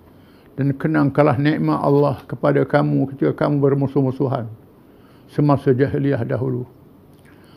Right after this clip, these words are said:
Lalu Allah menyatukan di antara hati kamu, sehingga kamu bersatu padu dengan nikmat Islam. Maka menjadilah kamu dengan nikmat Allah itu orang-orang Islam yang bersaudara. Dan kamu dahulu telah berada di tepi jurang neraka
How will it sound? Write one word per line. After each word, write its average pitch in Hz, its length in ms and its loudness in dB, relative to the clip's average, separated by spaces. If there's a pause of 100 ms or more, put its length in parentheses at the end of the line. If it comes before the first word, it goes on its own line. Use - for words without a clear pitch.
(160)
Lalu 185 240 4
Allah 202 320 6
menyatukan 202 720 0
di - 60 4
antara 175 260 2
hati 165 400 2
kamu, 104 240 -4 (880)
sehingga 156 320 6
kamu 156 320 0
bersatu 147 480 0
padu 147 400 0
dengan 135 240 0
nikmat 135 400 -2
Islam. 110 320 -10 (1160)
Maka 139 240 2
menjadilah 143 720 4
kamu 139 400 0
dengan 131 240 2
nikmat 135 240 0
Allah 135 320 0
itu 143 240 -2
orang-orang 131 480 -2
Islam 131 400 -2
yang 120 160 -2
bersaudara. 110 560 -8 (1120)
Dan 139 240 0
kamu 180 320 2
dahulu 180 400 8
telah 180 240 6
berada 185 400 6
di - 0 -
tepi 196 240 -2
jurang 185 400 4
neraka 180 480 -2